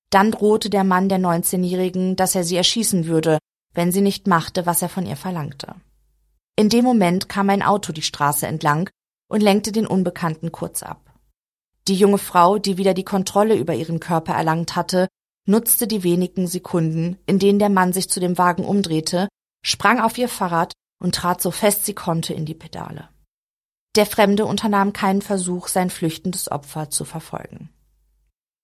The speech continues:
Als der neunzehnjährigen ein Pickup-Truck entgegenkam, gelang es ihr, den Fahrer zum Anhalten zu bewegen.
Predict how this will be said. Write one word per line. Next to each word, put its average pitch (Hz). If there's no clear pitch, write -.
Als 202
der 233
neunzehnjährigen 226
ein 190
Pickup-Truck -
entgegenkam, 180
gelang 190
es 202
ihr, 214
den 208
Fahrer 180
zum -
Anhalten 143
zu -
bewegen. -